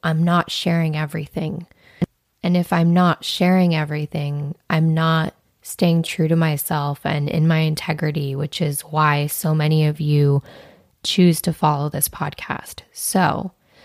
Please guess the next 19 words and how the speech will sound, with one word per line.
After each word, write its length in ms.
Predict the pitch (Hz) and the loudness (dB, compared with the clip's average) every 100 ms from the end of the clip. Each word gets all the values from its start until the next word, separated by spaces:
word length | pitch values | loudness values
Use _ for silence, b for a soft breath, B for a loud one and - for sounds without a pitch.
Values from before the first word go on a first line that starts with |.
| b b b - | b b b 0
if 220 | 175 - | 0 4
you've 220 | 185 160 | 2 4
wondered 680 | 160 175 233 196 147 147 156 | 4 6 6 4 0 0 -2
what 160 | 160 160 | 0 2
I'm 220 | 156 151 | 2 2
doing 440 | 156 180 180 147 | 2 2 2 0
with 160 | 151 151 | -4 -2
these 260 | 160 156 165 | -2 -2 0
little 260 | 165 156 | 2 0
B 260 | 151 165 165 | 0 0 0
P 240 | - 160 | 0 0
D 200 | 156 160 | 2 0
shorties 760 | 151 - 165 185 175 - 160 - | 0 -2 0 0 0 -4 -6 -4
that 180 | 151 | -4
you've 240 | 147 151 147 | -4 -6 -2
been 180 | 151 151 | -2 -2
hearing, 600 | - 143 139 143 160 180 B B B B B B _ _ _ _ _ | -2 -2 -2 -2 -2 -4 B B B B B B _ _ _ _ _
it's 360 | 202 214 - - | 0 0 0 -6
to 640 | - 214 208 208 208 208 | -2 2 4 6 4 2